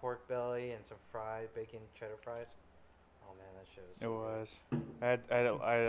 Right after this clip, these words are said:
Speaker 2: it, uh, for lunch, uh, before I got here. Oh yeah,
Speaker 1: Yeah.
Speaker 2: it was
Speaker 1: So that was
Speaker 2: amazing.
Speaker 1: fun. Um, yeah, nothing too exciting. Just, uh, exploring the world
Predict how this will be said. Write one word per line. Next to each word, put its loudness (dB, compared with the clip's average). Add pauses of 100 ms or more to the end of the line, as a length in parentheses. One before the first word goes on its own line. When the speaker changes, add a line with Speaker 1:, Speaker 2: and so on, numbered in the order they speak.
Speaker 2:
it, -2
uh, 2
for -2 (440)
lunch, -4
uh, 2
before -4
I -4
got -4
here. -6 (840)
Oh -4
yeah, -6
Speaker 1:
Yeah. -6
Speaker 2:
it -10
was -6
Speaker 1:
So -4
that 6
was -2
Speaker 2:
amazing. -2 (220)
Speaker 1:
fun. -4 (380)
Um, -12 (680)
yeah, 0 (100)
nothing -2 (180)
too -4
exciting. -2 (600)
Just, -12
uh, 0 (520)
exploring -8
the -6
world -2